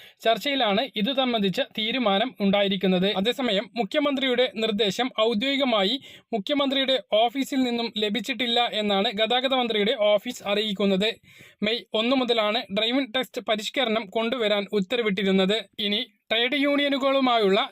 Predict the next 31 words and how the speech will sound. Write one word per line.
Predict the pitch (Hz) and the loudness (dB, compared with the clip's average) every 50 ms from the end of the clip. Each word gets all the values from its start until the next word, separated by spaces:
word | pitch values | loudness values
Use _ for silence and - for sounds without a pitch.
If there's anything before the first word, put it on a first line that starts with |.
| _ - | _ -2
ചർച്ചയ്ക്ക് | 226 226 226 196 - 285 269 294 - | -2 -2 -2 -2 -6 -4 -4 -4 -2
ശേഷമേ | 277 240 226 - 220 214 247 254 - - | -2 -4 -2 -2 -2 -2 -2 -4 -4 -4
തുടർ | 240 254 285 262 | -2 -2 0 0
നടപടികൾ | 262 254 262 262 262 262 262 269 226 190 220 | 0 -2 0 0 0 0 0 -2 -2 -2 -4
ഉണ്ടാകൂ | 220 226 233 262 269 254 262 262 208 - 196 | -4 -2 0 -2 0 0 0 -2 0 0 0
എന്നും | 180 185 208 262 - - - - - _ - | 2 2 0 0 -2 -8 -20 -20 -20 _ -6
സി | - 233 269 285 269 | -2 0 2 2 2
ഐ | 254 202 | 0 0
ടി | 226 208 196 | -2 0 0
യു | 214 285 285 208 - 214 | 0 0 -2 -2 -4 -4
വ്യക്തമാക്കി. | 208 190 - - 233 214 196 185 175 - 214 226 208 - _ _ _ _ - | -4 -4 0 -2 0 2 2 0 0 -2 -6 -6 -8 -8 _ _ _ _ -2
കേരള | 226 220 214 214 220 233 262 - _ _ - 196 | 0 0 2 0 0 -2 -2 -4 _ _ -4 -2
ഡ്രൈവിംഗ് | 214 233 233 240 285 302 262 | 0 0 0 0 -2 -2 -4
സ്കൂൾ | - - 277 285 269 196 - | -4 -2 0 0 0 0 0
വർക്കേഴ്സ് | 233 240 233 - 262 269 262 - - - 233 | 0 0 0 0 -4 -4 -4 -6 -8 -6 -2
യൂണിയൻ | 233 220 208 208 226 262 262 - - 220 | -2 0 0 0 -2 -2 -4 -6 -6 -4
ഇരുപതിന് | 226 247 269 277 214 214 196 208 269 269 - - - - | -2 0 0 0 0 2 0 0 0 -2 -6 -12 -4 -2
സെക്രട്ടേറിയറ്റിന് | 240 233 - 294 285 254 285 294 285 247 285 285 269 285 269 | -2 -2 0 -2 -2 0 0 -2 -2 0 -2 0 0 2 0
മുന്നിൽ | 254 233 233 233 247 - 208 233 | 0 0 -2 -2 -4 -2 -2 -2
നടത്താൻ | 233 233 208 269 269 262 247 | -2 0 0 0 0 0 0
നിശ്ചയിച്ചിരുന്ന | 208 - 262 262 - - 247 214 202 208 247 - - - | -2 -2 -2 -4 -2 -2 -2 0 0 0 0 -2 -4 -2
സമരം | 220 214 220 214 220 277 254 - 220 | -2 0 2 2 0 0 -2 -2 -2
മാറ്റിവെച്ചതായും | 220 226 240 226 - 302 277 269 - 262 214 214 190 190 190 247 285 - - - - _ - | 0 0 -2 -2 -2 -2 -2 -2 -2 0 -2 0 2 2 0 0 -2 -6 -8 -20 -20 _ -4
പ്രസിഡന്റ് | 214 214 196 - 285 277 254 262 214 - 226 | -4 -4 -2 -2 0 0 0 -2 -2 -4 -4
കെ | 220 220 196 | -4 -2 -2
കെ | 226 226 175 190 190 | -4 -6 -2 -2 -2
ദിവാകരൻ | 214 214 247 269 262 220 190 190 190 214 285 269 - - | 0 0 0 2 0 0 2 2 2 0 0 -2 -2 -2
അറിയിച്ചിട്ടുണ്ട്. | 196 202 214 214 190 - 226 202 202 202 202 226 247 | -2 0 0 -2 -2 -2 -2 0 0 2 2 2 2
നേരത്തെ | 220 214 214 190 214 262 247 - 190 202 | 2 0 -2 -2 -2 -4 -4 -4 -4 -4
ഡ്രൈവിംഗ് | 220 226 226 233 269 262 - | -4 -2 -2 -4 -6 -4 -4
ടെസ്റ്റിലെ | 269 - - - 220 214 233 | -4 -4 -4 -6 -4 -2 -2